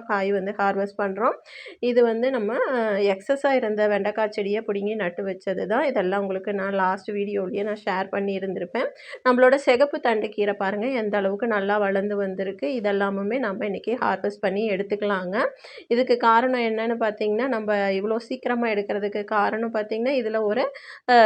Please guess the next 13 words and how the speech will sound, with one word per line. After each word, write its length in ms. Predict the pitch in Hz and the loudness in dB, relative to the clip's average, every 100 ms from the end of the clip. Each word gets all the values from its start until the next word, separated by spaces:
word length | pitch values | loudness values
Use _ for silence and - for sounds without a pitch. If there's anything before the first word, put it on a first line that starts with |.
| 214 | 6
சொரக்காய் 480 | 214 254 285 320 302 | 6 6 6 2 6
செடியும் 380 | 240 226 262 233 | 4 6 2 4
வளர்ந்து 260 | 202 214 220 | 4 2 0
வந்துட்டு 380 | 208 202 202 | 2 0 -2
இருக்குதுங்க. 400 | 196 190 196 202 254 | -4 -4 -2 0 0
அது 180 | 214 208 | 2 2
வளர்றதுக்கு 640 | 220 196 208 214 208 - | 2 2 2 -2 -6 -6
நம்ம 240 | 214 202 190 | -4 0 0
இடம் 240 | 180 196 | 0 -2
கொடுக்கணும் 380 | 202 196 202 196 | -4 -4 -4 -4
இல்லைங்களா? 360 | 190 185 196 196 | -4 -2 0 0
அதனால 500 | 190 202 196 185 185 | 0 -2 -2 -2 -2
தான் 200 | 190 220 | 0 0